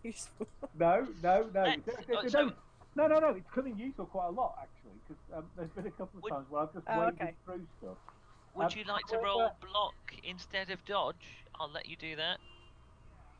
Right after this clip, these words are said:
Speaker 2: Yeah, I think I might, because, um, <clears throat> my dodge is about six at the moment. So, um, that's probably not very good.
Speaker 3: Uh, and what's your block? It's basically your shield skill, isn't it? Which
Speaker 2: Yeah.
Speaker 3: is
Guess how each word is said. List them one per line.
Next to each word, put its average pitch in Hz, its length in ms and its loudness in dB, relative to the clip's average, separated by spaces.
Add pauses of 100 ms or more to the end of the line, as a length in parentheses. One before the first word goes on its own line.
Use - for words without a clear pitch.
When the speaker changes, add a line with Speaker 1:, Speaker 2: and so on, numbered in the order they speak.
(260)
Speaker 2:
Yeah, 185 360 6
I 170 40 -2
think 214 240 -6
I - 20 0
might, 196 420 0 (360)
because, 170 400 -4 (280)
um, 156 240 0 (140)
<clears throat> 202 320 -6 (300)
my 156 240 -4 (120)
dodge 185 200 -4 (100)
is 165 80 -10
about - 240 -6 (180)
six - 120 -8 (160)
at 110 100 -14
the 101 80 -16
moment. 87 360 -14 (760)
So, 135 400 -2
um, 127 180 -2
that's 170 180 -8 (160)
probably 196 180 -4
not 180 180 -6
very 160 140 0 (100)
good. 110 300 -2 (920)
Speaker 3:
Uh, 123 360 0
and 139 100 -4
what's 160 180 -4
your 151 120 -6
block? 110 340 -4
It's - 80 -10
basically 147 280 -6
your 117 140 -6
shield 143 360 -6
skill, 110 260 -8
isn't 139 180 -10
it? 101 240 -10
Which 123 160 -8
Speaker 2:
Yeah. 92 120 -6
Speaker 3:
is - 100 -8